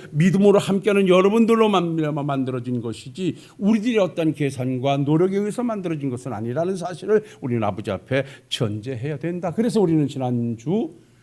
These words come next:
신년을 시작하면서 이천이십오 년도는 그리고 우리의 남은 삶은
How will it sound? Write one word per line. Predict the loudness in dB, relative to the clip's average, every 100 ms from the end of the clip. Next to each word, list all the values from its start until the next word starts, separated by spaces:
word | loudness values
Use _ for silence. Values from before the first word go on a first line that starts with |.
| _
신년을 | -10 0 2 4 4
시작하면서 | 2 -6 -4 -6 -6 -4 -4 -4 -6 -18 _ _
이천이십오 | -4 0 2 2 2 0 2
년도는 | 4 2 -2 -4 4
그리고 | 6 6
우리의 | 6 6
남은 | 6 4 4
삶은 | 2 0 2 0